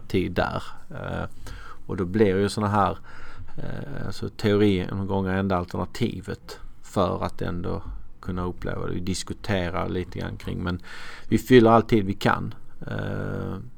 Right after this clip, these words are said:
vi tränare har kanske ännu mer möjligheter att sitta och fördjupa oss. Vi är så nördiga i det så att vi kan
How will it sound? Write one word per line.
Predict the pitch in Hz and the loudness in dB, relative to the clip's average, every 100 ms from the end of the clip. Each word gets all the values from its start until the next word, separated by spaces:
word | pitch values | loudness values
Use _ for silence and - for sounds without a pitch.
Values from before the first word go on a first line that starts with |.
| - - | -18 -10
vi | 107 117 110 | 4 6 6
tränare | - 120 123 117 | 4 6 8 6
har | 104 | 4
kanske | - 101 107 - - - - | 0 0 0 -2 -10 -20 -8
ännu | - 110 113 104 | 2 4 4 4
mer | 113 123 | 6 6
möjligheter | 104 104 101 95 92 95 95 98 95 95 90 | 6 4 4 2 -2 -4 -2 0 0 0 0
att | - - - | -2 -2 -8
sitta | - 98 - | -2 -2 0
och | 92 | -4
fördjupa | - 95 92 85 - | 0 4 4 2 -4
oss. | - - | -6 -4
Vi | 98 95 | -2 -2
är | 90 | -2
så | 95 | -2
nördiga | 92 95 95 95 87 95 | 0 2 2 2 2 4
i | 101 | 4
det | 85 | 2
så | - 101 | -4 -6
att | - | -6
vi | - | -6
kan | - 90 | -6 -6